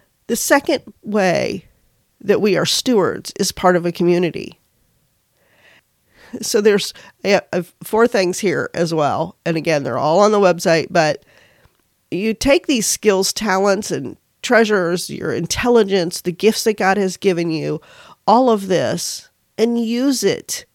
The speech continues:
to the best of your ability in service to others.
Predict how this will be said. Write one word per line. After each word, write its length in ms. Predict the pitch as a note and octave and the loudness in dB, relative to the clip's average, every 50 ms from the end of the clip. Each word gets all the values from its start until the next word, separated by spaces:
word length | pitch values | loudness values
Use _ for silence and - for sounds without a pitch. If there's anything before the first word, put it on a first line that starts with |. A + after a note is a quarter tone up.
| _ _ _ _ | _ _ _ _
to 100 | - A3 | -6 -2
the 140 | F#3 G#3 G3+ | 0 0 -2
best 440 | - _ _ - C4 C#4+ C4+ - - | -2 _ _ 2 2 2 2 0 -4
of 120 | C#4 A#3 | -4 -2
your 180 | A3+ G#3 F#3 E3 | -2 0 0 0
ability 600 | D#3+ D#3 B2 A#2+ A2+ - - - - - - F3 _ _ _ _ _ _ _ | -2 -2 -4 -6 -6 -6 -8 -10 -12 -14 -16 -18 _ _ _ _ _ _ _
in 500 | - G#3+ G#3 G3 F#3 F3 F3 E3+ F#3+ F3 - _ _ | 2 4 4 4 4 2 0 -2 -4 -6 -10 _ _
service 560 | - - - - B3 A3+ G3+ F3+ F#3 F3+ - - | -10 -6 -2 0 2 2 2 0 0 -2 -4 -4
to 180 | - E3+ - - | -6 -6 -4 -4
others. 500 | D3 - - - - E3+ - - - | -6 -6 -8 -10 -12 -12 -12 -12 -14